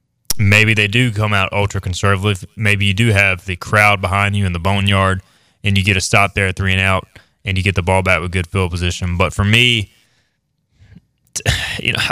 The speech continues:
I don't know. I don't think you win the game either way. I mean, with the way the offense was performing, you didn't make the catch on third down. To me, that's the bigger issue I have. You had the play on third down.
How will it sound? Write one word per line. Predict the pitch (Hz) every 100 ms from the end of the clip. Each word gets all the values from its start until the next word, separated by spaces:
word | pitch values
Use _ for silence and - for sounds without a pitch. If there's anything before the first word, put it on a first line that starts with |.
| -
I | 120
don't | 127
know. | 123
I | 110
don't | 120
think | 139 117
you | 117
win | 123
the | 120
game | 120 117 117
either | 110
way. | 110 107
I | 90
mean, | 95
with |
the | 92
way | 104 107
the | 104
offense | 107 104 117 117 - - - -
was | 107 -
performing, | 104 - 123 120 117
you | 101
didn't | 90 117 113
make | 113
the | 104
catch | - 117 110
on | 95
third | 113 113 101
down. | 113 117
To | 107
me, | 151 127
that's | 143 -
the | 123
bigger | 104 113 104
issue | 104 110
I | 104
have. | 98 90
You | 98
had | 107 139
the | 139
play | - 127
on | 117 110
third | 110 101
down. | 110 104